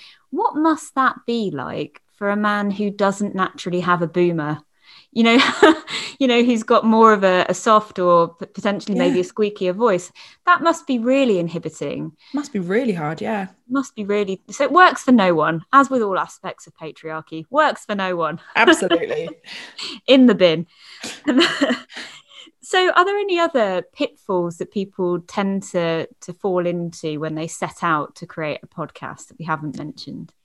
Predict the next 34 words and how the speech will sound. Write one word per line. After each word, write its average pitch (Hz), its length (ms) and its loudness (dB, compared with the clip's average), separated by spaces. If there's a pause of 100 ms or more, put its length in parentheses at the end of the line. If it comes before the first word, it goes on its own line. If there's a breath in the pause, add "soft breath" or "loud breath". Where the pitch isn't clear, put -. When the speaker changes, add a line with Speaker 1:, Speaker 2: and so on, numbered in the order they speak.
Speaker 2:
So - 160 -6
the 262 120 0
other 311 140 2
thing 214 200 0
people 190 200 -6
tend 170 280 -4
to - 80 -12
do 147 260 -4 (960)
is 180 720 0
they 170 100 0
think 196 220 0
it 190 60 0
has 190 160 -4
to - 60 -8
be 190 60 -2
a 180 60 -4
certain 170 420 -2
length. - 380 -10 (600)
It 170 40 -10
has 165 240 -8
to 165 80 -12
be 156 480 -8
X - 200 0
amount 190 180 0
of 175 40 -4
minutes 170 260 -4
long 170 260 -2
and 185 100 0
that's 180 180 0
it. - 320 -4 (800 loud breath)
And 214 420 4 (100)
I 214 200 2
always 196 280 0
say, 165 500 0